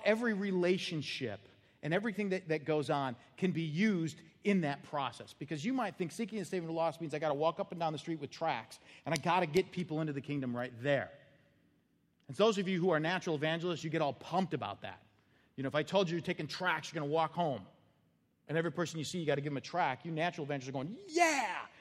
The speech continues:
And all you introverts are going, "No, I'm not going there. I can't do that."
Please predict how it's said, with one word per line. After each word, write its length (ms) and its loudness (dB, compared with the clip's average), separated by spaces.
And 100 2
all 100 6
you 80 4
introverts 280 -4
are 40 -4
going, 380 -2
"No, 720 6
I'm 120 -2
not 240 -2
going 360 8
there. 220 6
I 80 4
can't 220 -4
do 160 -2
that." 460 0